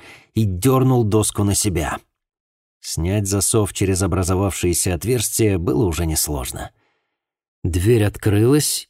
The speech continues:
и я, схватив фонарь, обвёл его лучом внутреннюю комнату. Эта часть подвала оказалась больше, чем внешняя. Стены здесь отсырели, пол был грязным.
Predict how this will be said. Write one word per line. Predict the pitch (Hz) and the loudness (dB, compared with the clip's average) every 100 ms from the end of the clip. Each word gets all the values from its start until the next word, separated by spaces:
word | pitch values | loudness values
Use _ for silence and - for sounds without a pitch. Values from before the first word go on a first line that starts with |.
| - | -2
и | |
я, | 113 90 123 | 0 2 2
схватив | - - 110 107 127 | 0 2 0 2 0
фонарь, | - - 107 104 147 139 | 0 0 2 4 4 2
обвёл | 101 92 131 135 | 2 2 4 4
его | 117 117 | 4 4
лучом | 117 110 - 160 147 - | 4 2 2 2 2 0
внутреннюю | 120 107 127 147 139 143 143 135 | 0 4 4 4 4 4 4 2
комнату. | - 147 95 78 - 64 55 - _ _ _ _ _ _ _ _ _ _ - | 2 2 2 -2 -4 -8 -10 -14 _ _ _ _ _ _ _ _ _ _ -4
Эта | 82 120 | -2 0
часть | 131 131 - | 0 -2 0
подвала | 127 117 123 123 | 0 2 2 2
оказалась | 113 120 120 120 117 | 2 0 2 0 0
больше, | 117 107 120 101 - 90 | 0 2 4 4 0 -4
чем | - 101 | 0 0
внешняя. | 95 95 90 98 92 82 - _ _ _ _ _ _ | 2 2 0 0 0 -2 -6 _ _ _ _ _ _
Стены | - - 90 87 | -10 -2 0 0
здесь | 78 87 - | 0 0 0
отсырели, | 78 - 87 80 110 113 110 110 - - | -2 -2 -2 0 2 2 2 0 -4 -4
пол | 87 80 | 0 0
был | 71 76 71 | 0 -2 -2
грязным. | 67 - 80 82 92 117 123 110 | -4 -4 -2 -2 -2 0 0 -2